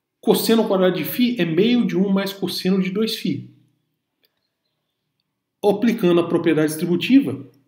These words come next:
esse meio, ele cai pra fora da integral. O meio aqui, ele tá multiplicando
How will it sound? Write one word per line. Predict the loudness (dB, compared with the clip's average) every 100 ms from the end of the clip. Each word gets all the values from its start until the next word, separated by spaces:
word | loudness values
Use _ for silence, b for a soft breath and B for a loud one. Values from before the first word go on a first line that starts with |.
| 0
esse | 0 2 0
meio, | 2 4 4 4 0 -10 -16 _ _ _ _ _ _ 0
ele | 4 4 2
cai | 2 2 0 -6
pra | -8 -8
fora | -6 -2 0 0
da | 0
integral. | 0 2 2 2 0
O | 2
meio | 4 4 4 4 2 -4
aqui, | -6 -4 -4
ele | -2
tá | -2
multiplicando | -4 -6 -4 -4 2 2 2 -2